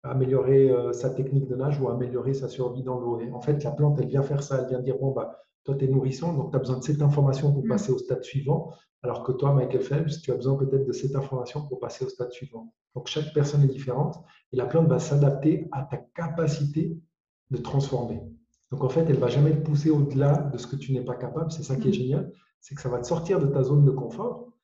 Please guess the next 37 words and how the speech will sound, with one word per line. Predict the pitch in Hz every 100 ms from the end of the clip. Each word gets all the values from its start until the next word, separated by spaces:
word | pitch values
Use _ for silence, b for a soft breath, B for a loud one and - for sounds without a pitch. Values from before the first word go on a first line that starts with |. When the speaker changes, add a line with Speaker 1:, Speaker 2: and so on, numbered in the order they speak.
| _ _ -
Speaker 1:
hein, | 160
ça | - 107
va | 110
te |
donner | 127 147
un | 156
petit | - -
coup | -
de | 139
pied | - 147
aux |
fesses | - - -
quand | - 110
même. | 117 175 - b _
Ça | _ 110
va | 107
pas | -
être | - -
très | - 147
sympa, | - 127 113 104 107 131 135 - - _ 143 147 -
mais | -
c'est | 139
comme | 143 123
ça. | - 123 - - _
Speaker 2:
On | -
Speaker 1:
Mais | 139
Speaker 2:
peut | -
Speaker 1:
ça |
te | 139
Speaker 2:
peut-être |
Speaker 1:
permet | 139 127 160
de | 135
Speaker 2:
parler. | - 139
Speaker 1:
dépasser | 139 -
et | 165
de | 165
transformer. | 135 - 117 113